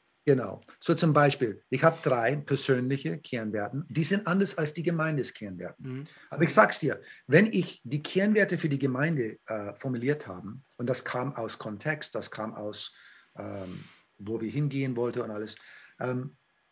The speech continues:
Speaker 1: die ganze Gemeinde könnten die, äh, sagen, innerhalb von vier Monaten. Äh, die hatten die auswendig gelernt.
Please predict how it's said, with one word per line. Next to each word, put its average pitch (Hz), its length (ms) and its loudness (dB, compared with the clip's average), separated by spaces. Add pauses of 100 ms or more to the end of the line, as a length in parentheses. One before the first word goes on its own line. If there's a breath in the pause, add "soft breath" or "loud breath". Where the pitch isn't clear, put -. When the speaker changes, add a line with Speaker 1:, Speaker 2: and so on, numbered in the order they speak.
(640)
Speaker 1:
die 135 60 0
ganze 151 320 4
Gemeinde 139 340 2
könnten 120 380 -6
die, 110 320 -6 (320)
äh, 110 100 -6
sagen, 107 580 -4 (520 soft breath)
innerhalb 123 480 -2
von 104 420 -6
vier 131 240 -2
Monaten. 110 640 -6 (540)
Äh, 113 100 -6
die 120 160 -2
hatten 143 160 2
die 135 120 -2
auswendig 123 540 -4
gelernt. 104 480 -8